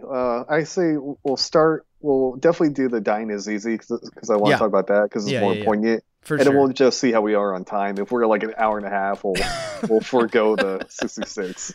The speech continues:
Speaker 2: Yeah, okay. So you guys already know because it's in the title. So you guys already know if we covered it or not. But we don't
Speaker 1: <laughs>
Speaker 2: as
Speaker 1: We
Speaker 2: we're,
Speaker 1: don't,
Speaker 2: as
Speaker 1: yeah.
Speaker 2: we're actually
Speaker 1: Live it in the
Speaker 2: recording
Speaker 1: moment.
Speaker 2: it. Um, all right. So there's a lot of news going on 'cause obviously
Speaker 1: Yes.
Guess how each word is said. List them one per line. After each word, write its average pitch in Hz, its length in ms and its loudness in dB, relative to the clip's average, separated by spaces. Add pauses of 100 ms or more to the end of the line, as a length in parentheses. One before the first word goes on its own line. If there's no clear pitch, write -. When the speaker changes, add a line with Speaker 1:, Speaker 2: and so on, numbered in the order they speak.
(140)
Speaker 2:
Yeah, 151 280 4
okay. 131 340 -2
So 160 400 0 (180)
you 214 120 -2
guys 214 260 4
already 185 260 4
know 131 260 -4
because 135 280 -6
it's 139 180 -8
in 143 140 -2
the 131 60 -8
title. 110 480 -10 (160)
So - 140 -10
you 120 200 -8
guys 127 180 -2
already 120 220 -6
know 113 160 -10
if 107 100 -14
we 110 120 -10
covered 95 340 -14
it 90 80 -14
or 80 80 -14
not. 76 240 -18
But 113 180 -12
we 185 200 -2
don't 135 420 -6
Speaker 1:
<laughs> - 80 -20
Speaker 2:
as 107 180 -12
Speaker 1:
We 110 140 -2
Speaker 2:
we're, - 60 -2
Speaker 1:
don't, - 160 -6
Speaker 2:
as 120 160 -6
Speaker 1:
yeah. 107 60 -6
Speaker 2:
we're 117 100 -6
actually 123 320 -6
Speaker 1:
Live 123 60 -2
it - 20 2
in - 40 2
the 127 60 0
Speaker 2:
recording 120 300 -2
Speaker 1:
moment. 95 200 -16 (540)
Speaker 2:
it. - 40 -4
Um, 180 440 2
all 240 160 2
right. 131 260 2
So 170 140 -6
there's 233 240 2
a 233 60 -4
lot 208 240 2
of 165 60 -6
news 160 360 -6
going 147 240 -6
on 139 180 -8
'cause 135 160 -10
obviously 175 600 -4
Speaker 1:
Yes. 165 340 -14